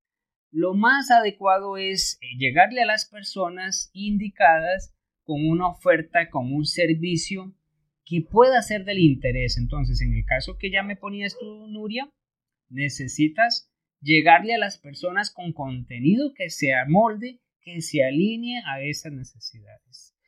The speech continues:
Si no sabes qué tipo de contenido estar subiendo en tus redes sociales, puedes escuchar mi podcast número treinta y uno, en donde te hablo de ideas de contenido para negocios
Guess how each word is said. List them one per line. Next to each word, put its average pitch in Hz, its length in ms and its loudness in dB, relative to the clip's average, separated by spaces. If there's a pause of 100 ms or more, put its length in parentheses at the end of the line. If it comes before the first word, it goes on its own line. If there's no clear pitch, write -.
(100)
Si 131 180 -10
no 147 160 0
sabes 190 760 0
qué 139 140 -8
tipo 165 360 -10
de 170 160 -6
contenido 165 840 -2
estar 120 380 -12
subiendo 156 480 -6
en 107 80 -8
tus 110 180 -14
redes 143 260 -8
sociales, 175 800 -12 (840)
puedes 165 240 2
escuchar 170 400 0
mi 156 140 -2
podcast 185 580 -6
número 165 420 -4
treinta 170 320 -8
y 156 100 -2
uno, 160 200 -2
en 160 60 -2
donde 120 260 -4
te 117 160 -14
hablo 147 340 -2
de 139 220 -6
ideas 135 460 -6
de 139 100 -14
contenido 123 640 -14
para 127 260 -16
negocios 110 540 -14